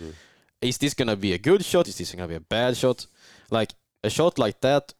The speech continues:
Speaker 2: was a lot more struggle for me than the one I did in Tennessee on bait, because that, on the ground with the bait, like, you don't have any time to, like, overthink anything.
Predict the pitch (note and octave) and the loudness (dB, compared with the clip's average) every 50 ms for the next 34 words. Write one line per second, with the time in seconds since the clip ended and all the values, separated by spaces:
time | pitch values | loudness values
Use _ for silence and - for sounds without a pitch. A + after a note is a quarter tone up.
0 | _ _ - G#2 G2+ - G#2 G2+ G#2 A2 A2+ - A#2+ A#2 A2+ - - - A2+ A2 | _ _ -6 -6 -2 -2 0 0 0 0 -2 -2 -2 -4 -4 -4 -2 0 2 2
1 | A#2+ B2 B2+ - - B2+ A#2+ B2 C3+ D#3 F3 E3 - _ _ _ _ _ _ _ | 4 2 0 0 -2 -4 -2 0 0 0 -2 -4 -8 _ _ _ _ _ _ _
2 | _ - - A2+ A2 A2 G#2+ G2+ G#2 G#2+ G2+ G2+ G2 G#2+ G2+ G2+ G2 - A2+ G#2 | _ -2 0 0 0 2 0 0 0 0 0 0 -2 -2 -4 -4 -4 -2 -2 0
3 | G#2 G2+ - - A2+ A#2+ A#2 G#2+ G2+ F#2 G#2 G2+ G#2 G#2 G2 - - - - G#2+ | 0 0 0 0 0 0 0 0 0 0 0 0 0 -2 -4 -8 -14 -10 -8 -4
4 | - A2+ A2 G2+ A#2+ A2+ - - _ _ _ _ _ - A2 A#2+ A2 G2 A2+ B2 | -2 -2 0 2 2 0 0 -2 _ _ _ _ _ -6 -4 -2 -2 0 2 2
5 | C#3 E3 F3 D3+ A#2 G#2+ G2 F2 - B2 C#3+ D#3 C3+ B2 G#2+ G2 - - - - | 2 2 2 0 -2 -6 -4 -2 0 2 2 2 2 2 0 0 -4 -12 -18 -12
6 | G#2 A2+ A2+ G#2+ A#2 A2+ A#2+ A#2+ G#2+ G#2+ G2+ - - A2+ A#2 A2+ A2 G2+ - - | -4 -4 -2 -2 -2 0 0 0 0 0 -4 -2 0 0 0 0 -2 -4 -4 -4
7 | G2 G2 F#2+ F#2 _ _ _ _ - G#2 G2+ G2+ G2 F#2+ F2+ - - G2+ G#2 G2+ | -2 -2 -2 -4 _ _ _ _ -4 -2 -2 0 0 -2 -4 -2 -4 -4 -4 -4
8 | - F2+ F2 E2+ - - D#2 - | -8 -8 -8 -8 -10 -10 -12 -14